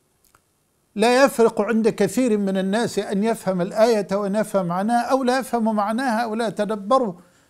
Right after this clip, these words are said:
ما فيها من أنوار وأحكام وجلال. فالشاهد أن السؤال عن الشبهة لمعرفة الحق والوصول إلى الهدى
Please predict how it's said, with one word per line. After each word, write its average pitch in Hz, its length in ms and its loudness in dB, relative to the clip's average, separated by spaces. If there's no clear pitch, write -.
ما 214 160 4
فيها 254 400 0
من 214 200 -4
أنوار 220 500 -2
وأحكام 208 720 -2
وجلال. 190 540 -2
فالشاهد 226 600 0
أن 220 220 2
السؤال 226 440 -2
عن 180 200 -2
الشبهة 175 520 -6
لمعرفة 175 640 0
الحق - 560 2
والوصول 196 560 2
إلى 226 220 4
الهدى 240 380 4